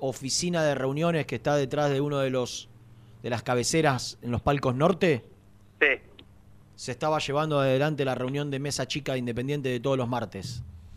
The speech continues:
Speaker 2: Sí, señor.
Speaker 1: ¿Esa reunión ha finalizado?
Speaker 2: Mira,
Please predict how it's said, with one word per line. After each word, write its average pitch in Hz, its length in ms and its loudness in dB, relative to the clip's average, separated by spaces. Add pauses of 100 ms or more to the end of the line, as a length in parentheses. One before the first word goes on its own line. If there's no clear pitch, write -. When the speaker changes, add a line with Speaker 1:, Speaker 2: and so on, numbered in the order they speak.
(720)
Speaker 2:
Sí, 165 60 4 (100)
señor. 131 320 4 (920)
Speaker 1:
¿Esa 214 300 8
reunión 131 580 4 (880)
ha 226 100 6
finalizado? 147 800 4 (1700)
Speaker 2:
Mira, 180 380 4